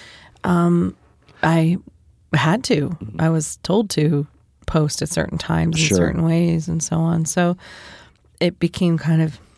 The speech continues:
Speaker 1: eaten up by that. So I don't know. I guess I need to reclaim it. But
Speaker 2: Or maybe you start a TikTok account.
Speaker 1: Yeah, and do what, though?
Speaker 2: Jump around,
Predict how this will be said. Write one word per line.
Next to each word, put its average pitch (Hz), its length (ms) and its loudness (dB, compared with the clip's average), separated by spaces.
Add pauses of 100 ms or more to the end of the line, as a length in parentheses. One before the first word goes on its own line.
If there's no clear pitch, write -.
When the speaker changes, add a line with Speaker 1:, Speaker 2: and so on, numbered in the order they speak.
(920)
Speaker 1:
eaten 180 280 2
up 170 160 0
by - 180 -2
that. - 380 -8
So 165 440 2 (300)
I 165 100 2
don't 165 100 0
know. 170 100 0
I 175 100 0
guess 180 220 -2
I 208 60 2
need 151 200 2
to 147 80 -6
reclaim 160 420 -2
it. - 200 -4
But - 100 -4
Speaker 2:
Or 113 100 4
maybe 123 240 2
you 151 80 2
start 151 240 0
a 156 60 2
TikTok 160 540 -2
account. - 360 -6 (760)
Speaker 1:
Yeah, 233 260 -4
and 196 120 2
do 202 160 2
what, 196 220 -2
though? 160 260 -10 (800)
Speaker 2:
Jump 87 320 0
around, 107 800 2